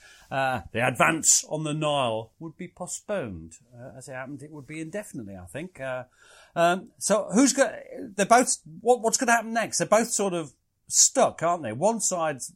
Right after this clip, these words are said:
right at the end of a supply chain, the other's rebuilding. So who's, who's gonna, who's gonna be ready to strike first? Uh, so that's where we are. That's where we are. Now, how do the South Notts Hussars fit into this? Um, well, they don't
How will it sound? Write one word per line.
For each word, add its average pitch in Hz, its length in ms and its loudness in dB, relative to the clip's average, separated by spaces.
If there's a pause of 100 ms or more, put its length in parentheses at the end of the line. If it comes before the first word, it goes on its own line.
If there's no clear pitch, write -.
right 156 240 -2
at 151 60 -12
the 131 100 -8
end 127 120 -4
of 117 80 -6
a 117 60 -4
supply 120 380 -6
chain, 151 260 -8
the 170 100 -8
other's 175 340 -4 (420)
rebuilding. 165 760 2
So 185 220 0
who's, 240 320 0
who's 196 220 -4
gonna, 226 240 -4 (180)
who's 190 180 -6
gonna 226 120 -4
be 220 120 -4
ready 202 280 0
to 202 100 -4
strike 202 420 0
first? 196 560 -4 (260)
Uh, 123 300 -6 (360)
so - 180 -6
that's 247 320 2
where 214 200 4
we 196 160 0
are. 90 360 0
That's 185 240 0
where 180 120 2
we 151 100 0
are. 113 120 0
Now, 156 140 -4
how 277 260 2
do 254 100 0
the 226 180 -4
South 196 320 -2
Notts 180 240 -6
Hussars 123 440 -4
fit 139 240 -8
into 120 220 -8
this? 98 320 -8
Um, 139 320 -2 (360)
well, 147 360 6 (1200)
they 208 100 6
don't 202 260 8